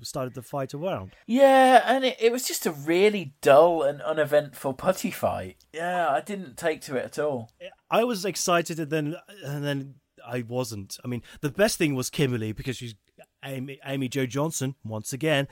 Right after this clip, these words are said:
Speaker 1: showing off she, she can do gymnastics and was doing all these different gymnastic moves, which was more interesting than all the other fighters.
Speaker 2: Yeah, a bit, but even then it was all still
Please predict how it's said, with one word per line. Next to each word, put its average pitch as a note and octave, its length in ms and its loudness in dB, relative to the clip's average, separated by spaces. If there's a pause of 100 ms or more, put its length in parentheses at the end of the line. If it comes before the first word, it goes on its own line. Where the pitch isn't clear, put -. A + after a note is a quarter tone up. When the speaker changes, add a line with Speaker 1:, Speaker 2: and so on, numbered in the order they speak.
(160)
Speaker 1:
showing A#2 340 -6
off B2+ 100 -6
she, - 120 -14
she - 120 -10
can C3+ 140 -8
do C#3+ 100 -6
gymnastics C3+ 720 -6
and A#2+ 280 -6 (280)
was - 480 -8
doing C3 180 -2
all C3 80 -4
these B2 200 -6
different A#2+ 280 -10
gymnastic A#2+ 380 -10
moves, A2+ 440 -8 (120)
which C#3 160 -4
was B2+ 100 -2
more C#3+ 200 2
interesting C3 320 -4
than A2+ 160 -4
all A#2+ 100 -4
the A#2 80 -4
other A2+ 160 -6
fighters. B2 600 -8
Speaker 2:
Yeah, C4+ 260 6
a - 20 2
bit, A3+ 500 8
but F3+ 260 6
even G#3 300 -2
then F#3+ 160 2
it D3 140 -4
was F3+ 140 -6
all C#4+ 160 -2
still - 400 0